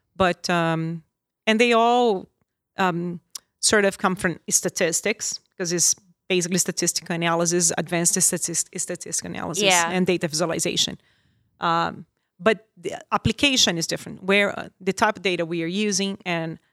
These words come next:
Speaker 1: the questions we are asking. I think the
Speaker 2: Okay.
Speaker 1: questions we are asking is where we, uh, differ.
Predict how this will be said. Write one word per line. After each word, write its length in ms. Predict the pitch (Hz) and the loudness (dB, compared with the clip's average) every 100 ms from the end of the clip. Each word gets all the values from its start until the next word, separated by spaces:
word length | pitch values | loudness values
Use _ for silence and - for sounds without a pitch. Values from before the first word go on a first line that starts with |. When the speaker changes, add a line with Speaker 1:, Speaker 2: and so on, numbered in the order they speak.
| _ | _
Speaker 1:
the 80 | 185 | 0
questions 420 | 208 180 - 170 | 2 0 -2 -4
we 140 | 165 160 | -4 -2
are 60 | |
asking. 520 | - 165 - - 160 - _ | 0 4 2 0 -10 -14 _
I 20 | |
think 120 | 175 | 2
the 120 | 240 285 | 4 6
Speaker 2:
Okay. 60 | |
Speaker 1:
questions 440 | 262 226 151 180 170 | 4 2 2 -2 -2
we 100 | 165 | 0
are 80 | 160 | 0
asking 380 | 160 - 165 | -2 -6 -8
is 160 | 156 156 | -8 -6
where 220 | 165 165 | -4 -6
we, 360 | 156 160 165 156 _ - | -6 -10 -10 -14 _ -8
uh, 100 | 170 | -6
differ. 320 | 170 - | -6 -6